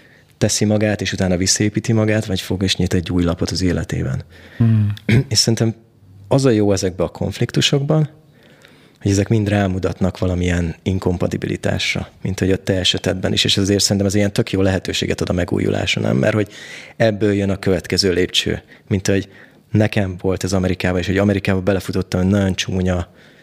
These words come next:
Speaker 1: ilyen szituációba, konfliktus a főnökkel, össze-vissza vitatkozás, nekem is jöttek ezek a testi reakciók, és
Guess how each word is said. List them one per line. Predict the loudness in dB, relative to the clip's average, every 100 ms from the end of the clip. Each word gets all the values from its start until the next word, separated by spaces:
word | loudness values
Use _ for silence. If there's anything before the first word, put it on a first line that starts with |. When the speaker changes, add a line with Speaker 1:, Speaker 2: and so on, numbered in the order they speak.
| -20 _ _
Speaker 1:
ilyen | -2 -2 0
szituációba, | -2 0 0 0 0 0 0 0 0 -2 -4 -8 -14
konfliktus | -2 -2 0 -2 -2 -2
a | -2
főnökkel, | -4 -4 -2 -4 -2 -2 0 0 -2
össze-vissza | -2 -2 0 2 0 0
vitatkozás, | -4 -4 -2 0 0 0 0
nekem | -2 0
is | 0
jöttek | -2 -4
ezek | -4 -4
a |
testi | -2 -2 0
reakciók, | -2 -2 0 0
és | 0